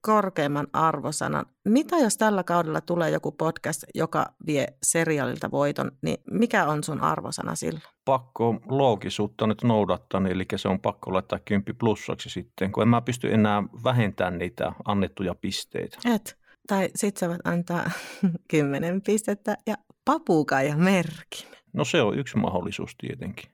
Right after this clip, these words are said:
Speaker 1: Mikä se on se papukaijamerkki?
Speaker 2: Mä en tiedä yhtään. Kaikki sitä puhuu, mutta mulla ei ole mitään kärryä, mikä
Speaker 1: Ei.
Speaker 2: se on.
Speaker 1: Mäkin oon reilu neljäkymmentä vuotta kuunnellut papukaijamerkistä, mutta mä en ole vielä ainakaan koskaan itse sitä saanut tai nähnyt.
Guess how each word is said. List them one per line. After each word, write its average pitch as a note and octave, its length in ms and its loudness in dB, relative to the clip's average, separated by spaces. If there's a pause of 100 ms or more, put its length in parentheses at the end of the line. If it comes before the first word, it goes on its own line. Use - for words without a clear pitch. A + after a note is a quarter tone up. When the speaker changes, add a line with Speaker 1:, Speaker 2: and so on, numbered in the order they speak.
(140)
Speaker 1:
Mikä B3 220 2
se F3+ 100 0
on D#3+ 80 -2
se D#3+ 60 -2
papukaijamerkki? D#3+ 880 -6 (300)
Speaker 2:
Mä A2+ 200 2
en G2 100 -2
tiedä G2+ 180 -2
yhtään. G#2 380 -2
Kaikki C3+ 280 0
sitä G#2 240 -4
puhuu, G2+ 280 0
mutta F#2+ 220 -2
mulla G2 200 2
ei G2+ 40 2
ole G2 60 0
mitään A#2 480 -2
kärryä, - 280 -6
mikä A3+ 120 2
Speaker 1:
Ei. G#3 180 2
Speaker 2:
se - 160 -14
on. G3 140 -8 (160)
Speaker 1:
Mäkin A#3 300 2
oon G#3 80 2 (140)
reilu G#3+ 240 2
neljäkymmentä G3 400 2
vuotta D#3 220 -4
kuunnellut D#3 340 -2
papukaijamerkistä, C#3 920 -4
mutta D#3+ 160 -6
mä E3+ 140 -2
en E3 60 -2
ole E3 80 -4
vielä E3 260 0 (160)
ainakaan E3 300 -2
koskaan E3+ 340 0
itse E3+ 200 2
sitä D#3 200 -6
saanut C#3 340 -4
tai D3 120 -4
nähnyt. C#3+ 320 -2